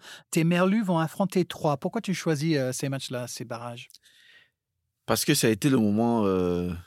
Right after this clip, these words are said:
Speaker 2: je veux dire, euh, l'un des moments, euh, les plus difficiles de ma carrière.
Speaker 1: Mhm.
Speaker 2: Parce qu'avec Lorient, j'avais, euh, j'étais arrivé, euh, à Lorient avec le président Ferry, avec qui on avait une, on a toujours d'ailleurs une relation, euh,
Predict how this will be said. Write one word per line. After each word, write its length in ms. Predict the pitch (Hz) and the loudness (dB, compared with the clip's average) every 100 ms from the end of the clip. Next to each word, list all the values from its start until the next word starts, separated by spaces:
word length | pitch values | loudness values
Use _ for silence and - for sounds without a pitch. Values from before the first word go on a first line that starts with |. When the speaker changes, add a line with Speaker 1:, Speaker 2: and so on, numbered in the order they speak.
| _ _ - | _ _ -8
Speaker 2:
je 140 | 95 | -2
veux 80 | 98 | 0
dire, 260 | 98 113 | 2 2
euh, 320 | 95 90 87 85 | 2 0 -2 0
l'un 180 | 101 113 | 2 4
des 120 | 107 | 4
moments, 480 | 107 107 110 107 92 | 4 4 2 2 2
euh, 320 | 85 82 87 - | 0 -2 -6 -8
les 100 | - | -8
plus 160 | 92 98 | -4 -2
difficiles 500 | 92 98 98 - 104 | -2 -2 -2 -2 0
de 100 | 90 | 0
ma 140 | 82 | -4
carrière. 460 | - 80 69 - _ - | -6 -10 -10 -14 _ -6
Speaker 1:
Mhm. 280 | 139 123 139 _ _ _ _ _ _ _ _ _ _ _ | -6 -4 -8 _ _ _ _ _ _ _ _ _ _ _
Speaker 2:
Parce 200 | 92 - | -6 -2
qu'avec 320 | 113 101 101 | 2 4 4
Lorient, 460 | 101 101 110 120 117 | 2 4 4 4 2
j'avais, 400 | 95 90 98 90 | 0 0 2 2
euh, 540 | 87 73 76 73 78 | 0 -4 -4 -4 -6
j'étais 320 | 90 80 - | -6 -6 -4
arrivé, 540 | 85 87 87 101 98 95 | -2 -2 0 2 4 4
euh, 260 | 85 85 82 80 - - | 2 -2 -6 -8 -12 -12
à 100 | - | -6
Lorient 520 | 85 85 92 104 110 95 | -2 0 2 2 2 2
avec 200 | 87 90 | 0 -2
le 80 | |
président 420 | 87 - 87 90 85 | -6 -4 -2 -2 -2
Ferry, 460 | 92 85 104 107 | -2 0 2 2
avec 220 | 87 85 | 0 -2
qui 160 | 85 95 | -4 -4
on 100 | 87 | -2
avait 200 | 82 85 | -2 -2
une, 280 | 85 80 76 | -2 -2 -4
on 120 | 80 87 | -6 -6
a 80 | |
toujours 340 | 78 98 95 107 | -6 -6 -2 -2
d'ailleurs 300 | 82 90 95 | 0 0 0
une 120 | 87 | -2
relation, 580 | 85 82 82 - 95 | -4 -4 -6 -4 -2
euh, 40 | 85 | -2